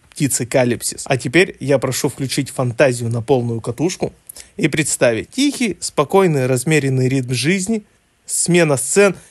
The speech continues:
и сразу же взрывы. Летают птицы, плохо нарисованные, но птицы непростые, птицы камикадзе, они летают и сразу взрываются, влетают в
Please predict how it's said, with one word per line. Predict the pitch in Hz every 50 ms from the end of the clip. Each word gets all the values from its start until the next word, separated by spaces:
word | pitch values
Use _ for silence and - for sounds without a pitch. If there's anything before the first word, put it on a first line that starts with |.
| _ _ -
и | 202 185
сразу | 170 - - 190 185 190 185 165 165 165
же | 143 151 165
взрывы. | 151 139 135 131 170 180 196 190 175 156 135 120 117 - _ _ _ _ _ -
Летают | - 165 170 165 170 190 180 170 170 160 165 -
птицы, | - - - 185 185 175 - - - 120
плохо | _ - - 165 175 165 -
нарисованные, | 156 151 147 143 135 - - 180 165 165 160 156 143 139 127 120 - - _ _ -
но | - 151 151 131
птицы | - - - 233 240 - -
непростые, | 160 139 135 123 - 131 131 - - - - 175 143
птицы | 120 - - - 202 208 - - 143
камикадзе, | - - 139 135 131 123 - 160 151 143 123 120 139
они | 135 131 135 143 143
летают | 139 139 127 - 190 208 220 214 190 147 - - - _ _
и | - - 139
сразу | - - 170 185 190 180 151 147
взрываются, | 127 120 139 143 143 143 151 151 139 131 117 - - 127 - 117
влетают | 117 127 143 156 151 - 185 175 165 151 - -
в | -